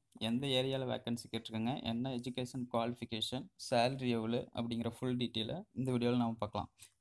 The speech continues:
வீடியோக்குள்ள போறதுக்கு முன்னாடி நம்ம சேனலை சப்ஸ்கிரைப் பண்ணாதீங்க, சப்ஸ்கிரைப் பண்ணிக்கோங்க. அப்படியே கூட வர பெல் ஐகானையும் கிளிக் பண்ணிக்கோங்க. மேல், ஃபீமேல்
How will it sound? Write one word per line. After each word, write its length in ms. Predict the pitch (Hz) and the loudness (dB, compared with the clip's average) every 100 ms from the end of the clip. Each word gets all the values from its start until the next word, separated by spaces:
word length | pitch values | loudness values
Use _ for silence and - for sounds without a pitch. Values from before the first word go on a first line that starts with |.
| 123 | 0
வீடியோக்குள்ள 380 | 147 165 160 135 | 2 2 4 2
போறதுக்கு 280 | 123 123 139 | 2 -2 0
முன்னாடி 200 | 120 127 - | 2 2 0
நம்ம 140 | 127 123 | 0 2
சேனலை 260 | 127 123 123 120 | 4 4 4 2
சப்ஸ்கிரைப் 420 | 117 - 123 123 | 2 4 4 4
பண்ணாதீங்க, 420 | 117 110 110 131 208 - | 0 2 0 0 -4 -2
சப்ஸ்கிரைப் 400 | 117 - 123 - - | -2 0 -2 -2 -6
பண்ணிக்கோங்க. 440 | 117 113 117 113 151 - 113 | -2 0 0 -2 -2 -4 -6
அப்படியே 240 | 123 139 - | -4 -4 -2
கூட 140 | 123 120 | 0 0
வர 80 | 113 | 0
பெல் 140 | 117 110 | 0 -2
ஐகானையும் 380 | 110 110 160 - | -2 -4 -2 0
கிளிக் 200 | 123 117 | 0 0
பண்ணிக்கோங்க. 400 | 110 107 95 92 - _ _ _ _ _ _ _ _ - - - - - - - - - - - 117 | 0 0 -2 -6 -12 _ _ _ _ _ _ _ _ -16 -10 -10 -10 -20 -20 -20 -20 -20 -16 -2 4
மேல், 260 | 120 147 160 - | 6 6 4 2
ஃபீமேல் 420 | 139 143 151 | 2 4 0